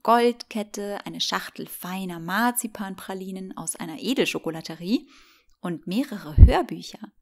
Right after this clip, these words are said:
über die sie sich sehr freute. „Neue Geschichten zum Einschlafen“, sagte Dad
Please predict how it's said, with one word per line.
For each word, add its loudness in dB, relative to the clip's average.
über 0
die -6
sie -10
sich -12
sehr -4
freute. -14
„Neue 2
Geschichten -4
zum -8
Einschlafen“, -4
sagte -10
Dad -12